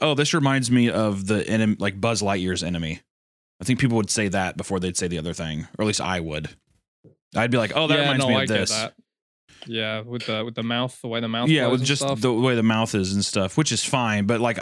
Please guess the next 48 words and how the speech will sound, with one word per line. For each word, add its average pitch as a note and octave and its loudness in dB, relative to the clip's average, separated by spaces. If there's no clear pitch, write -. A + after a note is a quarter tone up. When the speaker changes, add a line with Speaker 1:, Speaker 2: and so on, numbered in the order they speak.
Speaker 1:
the A2 -4
other C#3 2
thing, A2 0
I G#2 0
think G#2 -2
that, G2 -2
uh, E2 -6
it's E2+ -6
fine. F#2+ -2
And F3 2
I F#3+ 0
think G#3 0
also, D#3 0
too, B2 0
as, A#2 0
like, A2 -2
the G#2+ 0
voice, G#2+ -2
as, A#2 0
like, A2+ -2
the G#2 -2
show G#2+ 0
takes G2+ -2
shape, G#2+ 0
it's - 0
gonna C#3 2
be B2 2
so C3+ 0
wildly G#2+ 2
different G2 -2
from G2+ 0
anything G2+ 0
else F#2 -2
that - -6
people F#2+ -4
are F2+ -4
going F2+ -4
to, F2 -4
like, F#2+ -2
it'll G2 0
stand F#2+ -2
on F2+ -2
its F2+ -4
own F#2 -2
two F2+ -4
feet F2 -4
very E2+ -4
easily, F2+ -6